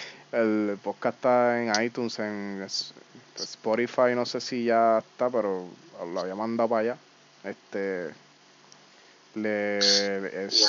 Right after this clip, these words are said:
Speaker 1: Stitcher, Tuning Radio
Speaker 2: Y
Speaker 1: también.
Speaker 2: SoundCloud.
Speaker 1: Y SoundCloud. Yo creo que en SoundCloud es que más se escucha.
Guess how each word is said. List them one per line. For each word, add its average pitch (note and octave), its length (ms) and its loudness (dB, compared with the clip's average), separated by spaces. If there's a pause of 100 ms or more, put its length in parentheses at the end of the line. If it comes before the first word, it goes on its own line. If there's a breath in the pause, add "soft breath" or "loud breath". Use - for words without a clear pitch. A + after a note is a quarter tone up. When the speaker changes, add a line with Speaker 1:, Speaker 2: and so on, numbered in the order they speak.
Speaker 1:
Stitcher, B2 680 4 (320)
Tuning C3 340 2
Radio C3+ 380 6
Speaker 2:
Y C3 160 10
Speaker 1:
también. A#2+ 340 8
Speaker 2:
SoundCloud. - 140 6 (800 loud breath)
Speaker 1:
Y D#3 140 2
SoundCloud. C3 920 4 (460)
Yo G#2 100 -4
creo A#2 120 0
que C3 80 4
en A#2+ 60 0
SoundCloud A2+ 380 0
es A2 80 -2
que - 120 -4
más G#2+ 300 0
se - 80 -14
escucha. - 400 -12